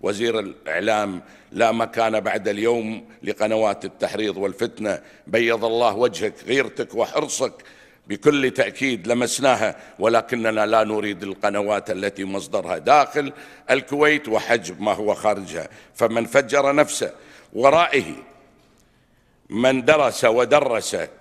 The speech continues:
وتردد على مساجد وتابع قنوات وتدرب ودرب وقطط ونظم، ثم استورد من ينفذ.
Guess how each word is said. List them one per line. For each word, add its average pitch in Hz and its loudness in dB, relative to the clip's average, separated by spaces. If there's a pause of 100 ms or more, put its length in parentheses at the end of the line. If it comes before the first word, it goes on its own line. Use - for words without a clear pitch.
(300)
وتردد 139 2
على 143 4
مساجد 120 2
وتابع 127 2
قنوات 135 2
وتدرب 127 2
ودرب 127 2
وقطط 131 0
ونظم، 156 -2 (280)
ثم 202 2
استورد 190 4 (500)
من 143 0
ينفذ. 139 0